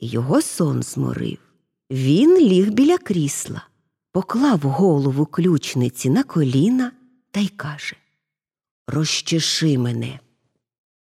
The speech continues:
Тільки но ключниця почала його розчісувати,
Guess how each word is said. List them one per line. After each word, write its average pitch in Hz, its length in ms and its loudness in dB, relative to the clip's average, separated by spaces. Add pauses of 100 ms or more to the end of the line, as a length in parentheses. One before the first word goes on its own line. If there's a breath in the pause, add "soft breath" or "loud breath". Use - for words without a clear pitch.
(360)
Тільки 349 480 0
но 165 140 2
ключниця 196 1040 -4 (320)
почала 226 480 0
його 139 520 0
розчісувати, 226 1200 -4